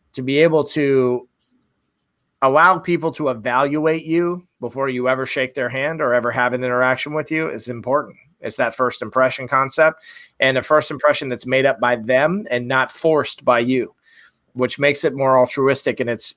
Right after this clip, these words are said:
in that raw state. And that's how you find your tribe. That's how you, you get people to turn their head and to say, "Man, there's sixty of you calling on me,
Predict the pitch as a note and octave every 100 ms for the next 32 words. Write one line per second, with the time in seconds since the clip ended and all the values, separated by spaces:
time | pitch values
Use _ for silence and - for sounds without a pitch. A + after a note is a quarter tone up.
0 | - A#2+ A#2 A2+ - - A2 B2+ B2 A#2
1 | - B2+ B2+ - _ _ - - _ -
2 | B2+ B2 A#2+ A#2+ _ _ _ C#3 D#3+ F#3
3 | E3 C#3 D3+ D3 B2 A#2 D#3 D3 G#2 G#2+
4 | C#3 C#3+ B2+ A2+ A2 C3 B2 B2 C3+ -
5 | _ _ - D#3+ D#3 D3+ B2 - G#2 D3
6 | C#3 A#2+ G#2 C#3+ C3+ A#2 A2 - B2 A#2
7 | - B2+ A2+ C3 C3+ A2+ - - E3 -
8 | C#3 C3 A2+ A#2 A2 B2+ C3 D3+ D#3+ E3+
9 | F3+